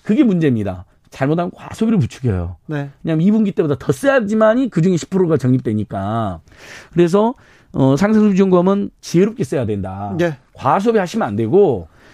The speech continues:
Speaker 1: 본인이 원래 현금으로 내던 걸 신용카드로 내고 아까 말한 것처럼 모임 때 다 같이 젬블레인으로 내던 걸,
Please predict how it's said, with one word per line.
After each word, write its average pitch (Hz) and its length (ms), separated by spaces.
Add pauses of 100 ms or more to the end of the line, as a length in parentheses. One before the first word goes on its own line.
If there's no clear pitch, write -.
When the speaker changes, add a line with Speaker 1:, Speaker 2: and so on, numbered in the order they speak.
(100)
Speaker 1:
본인이 247 440
원래 233 260
현금으로 320 440
내던 208 320
걸 220 120
신용카드로 226 460
내고 123 400
아까 165 160
말한 180 180
것처럼 180 360
모임 165 260
때 170 400 (220)
다 175 100
같이 170 200
젬블레인으로 185 360
내던 151 260
걸, 240 200